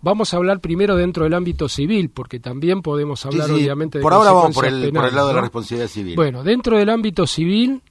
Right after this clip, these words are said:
Speaker 1: hay una responsabilidad que es clara y directa, que sería, obviamente, en el caso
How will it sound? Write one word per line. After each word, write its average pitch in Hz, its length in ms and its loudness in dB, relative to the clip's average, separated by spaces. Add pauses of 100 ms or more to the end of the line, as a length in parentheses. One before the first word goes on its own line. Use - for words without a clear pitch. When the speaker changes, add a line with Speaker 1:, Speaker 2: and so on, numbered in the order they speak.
(500)
Speaker 1:
hay 196 220 2
una 180 160 2
responsabilidad 156 840 -2
que 165 100 -6
es - 100 -8
clara 185 420 -2
y 143 120 -2
directa, 170 760 -2 (560)
que 147 120 -2
sería, 160 500 -2
obviamente, 170 720 0
en 143 60 -4
el 139 220 -2
caso 180 520 -2